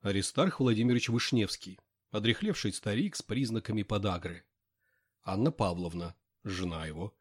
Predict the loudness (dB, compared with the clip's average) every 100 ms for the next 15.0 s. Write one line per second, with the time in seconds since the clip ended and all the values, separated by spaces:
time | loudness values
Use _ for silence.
0 | -20 -20 -20 _ -2 2 2 2 2 2
1 | 0 -2 -6 -8 -16 _ _ _ _ _
2 | _ _ _ -8 -4 0 2 4 4 6
3 | 6 4 4 4 4 4 -6 -12 _ _
4 | _ _ _ 0 4 4 4 2 -2 0
5 | 0 -2 -6 2 6 6 6 4 0 -2
6 | -4 -4 -6 -12 _ _ _ _ _ _
7 | _ _ -10 -4 -2 -2 -2 2 4 4
8 | 0 0 2 0 -4 -10 -20 _ _ _
9 | -16 -6 0 0 0 2 4 6 4 2
10 | -18 -20 -12 -2 4 6 6 4 2 2
11 | 2 2 2 0 0 0 0 2 2 0
12 | -6 -12 -12 _ _ _ _ _ _ _
13 | _ -10 -2 0 0 0 4 4 4 2
14 | 0 0 0 0 2 0 -2 -2 -4